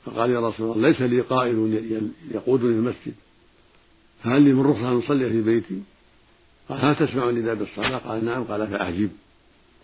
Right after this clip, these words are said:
ولما ثبت عنه صلى الله عليه وسلم أنه قال: لقد هممت أن آمر بالصلاة فتقام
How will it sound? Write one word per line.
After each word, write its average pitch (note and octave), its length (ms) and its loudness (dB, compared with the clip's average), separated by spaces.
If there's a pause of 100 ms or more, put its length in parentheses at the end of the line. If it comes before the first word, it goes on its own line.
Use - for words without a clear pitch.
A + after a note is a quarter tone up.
(520)
ولما F3+ 280 8
ثبت C3 300 2
عنه B2 220 -2
صلى G2+ 60 -8
الله A2+ 160 -6
عليه B2 40 -4
وسلم A#2+ 140 0
أنه A2+ 220 -6 (680)
قال: C3 280 -2
لقد A2+ 300 -2
هممت B2+ 320 4 (1040)
أن B2 180 -2
آمر A#2 340 4
بالصلاة A2 360 -4
فتقام B2+ 480 -8